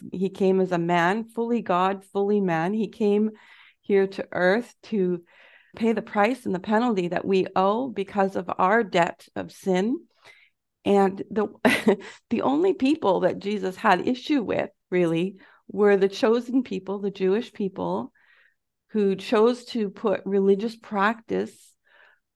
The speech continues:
over what the intended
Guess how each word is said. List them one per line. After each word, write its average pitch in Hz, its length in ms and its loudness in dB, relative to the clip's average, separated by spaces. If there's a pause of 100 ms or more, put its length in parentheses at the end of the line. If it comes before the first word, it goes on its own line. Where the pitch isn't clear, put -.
over 214 800 2 (540)
what 202 320 -2
the 202 160 4
intended 196 880 2